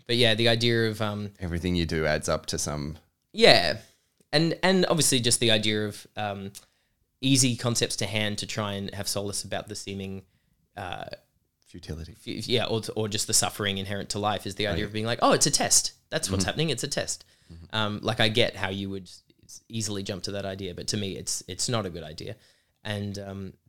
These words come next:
Speaker 1: but then bigger to that, uh, the thing, I'd watched the show through the last couple of seasons of the show being like, "Meh, it's, it's,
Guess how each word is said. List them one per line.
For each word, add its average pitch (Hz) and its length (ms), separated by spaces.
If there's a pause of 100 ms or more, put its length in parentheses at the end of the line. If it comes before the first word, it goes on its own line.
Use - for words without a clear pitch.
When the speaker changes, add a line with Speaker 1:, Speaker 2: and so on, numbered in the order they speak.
Speaker 1:
but 104 120
then 101 240 (600)
bigger 135 220
to 113 140
that, 107 280 (540)
uh, 98 360 (760)
the 120 120
thing, 117 360
I'd 117 140
watched 139 240
the 123 60
show 117 200
through 110 520
the - 160
last 120 180
couple 104 120
of - 40
seasons 110 220
of - 40
the 117 60
show 110 60
being 113 160
like, 117 200
"Meh, 226 500 (200)
it's, - 180
it's, - 360